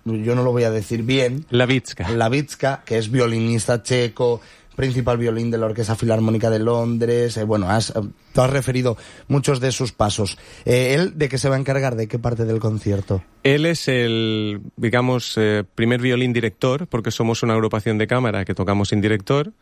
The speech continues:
Speaker 2: Entonces, el primer violín es quien dirige. Él va a tocar en las estaciones porteñas de Piazzolla la parte de violín solo, eh, y en el concierto de dos violines de Bach tocará él y tocaré yo, eh, el concierto.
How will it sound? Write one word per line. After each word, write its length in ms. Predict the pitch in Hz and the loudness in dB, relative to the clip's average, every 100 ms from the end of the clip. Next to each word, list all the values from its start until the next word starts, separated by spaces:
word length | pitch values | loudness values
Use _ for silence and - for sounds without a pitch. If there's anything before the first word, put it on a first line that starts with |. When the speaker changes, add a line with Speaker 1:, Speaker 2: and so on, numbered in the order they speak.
| - _ | -20 _
Speaker 2:
Entonces, 320 | - 117 113 | -6 -2 0
el 80 | 107 | 0
primer 240 | 113 107 107 | 0 0 2
violín 280 | 110 117 | 2 0
es 120 | 117 - | -2 -2
quien 160 | 113 | 0
dirige. 520 | 117 139 - 147 160 - _ _ | 0 0 0 -2 -2 -8 _ _
Él 200 | 123 127 | 0 2
va 80 | 123 | 0
a 40 | |
tocar 500 | 113 117 131 139 120 - | -2 -2 0 0 -2 -4
en 200 | 120 110 | -2 0
las 120 | 104 | 0
estaciones 460 | 107 104 113 110 - | -2 -4 0 0 0
porteñas 440 | 107 - 110 104 | 0 2 2 2
de 100 | 104 | 0
Piazzolla 500 | 104 98 - 123 101 | 0 0 0 0 0
la 100 | 95 | -2
parte 280 | 98 95 104 | -2 0 0
de 100 | 104 | 2
violín 320 | 104 104 104 | 2 2 0
solo, 360 | - 143 151 196 _ - - _ _ _ | 2 0 0 -4 _ -20 -20 _ _ _
eh, 320 | 123 117 113 | 0 0 0
y 80 | 110 | 0
en 80 | 110 | 0
el 140 | 110 | 0
concierto 420 | 110 101 120 104 117 | -2 -2 -2 0 0
de 80 | |
dos 140 | 113 107 | 0 0
violines 340 | 110 113 110 | 0 0 0
de 80 | 117 | 0
Bach 240 | 135 160 - - _ _ | 0 0 -6 -20 _ _
tocará 420 | - 113 107 107 110 | -6 -2 0 0 0
él 300 | 127 135 - | 0 -4 -8
y 80 | 110 | -6
tocaré 360 | 98 92 90 90 | -4 0 0 2
yo, 340 | 92 90 90 - _ _ - | 2 0 -4 -12 _ _ -4
eh, 360 | 90 85 85 92 | 0 0 0 -2
el 100 | 90 | 2
concierto. 520 | 90 82 90 - | 2 2 0 0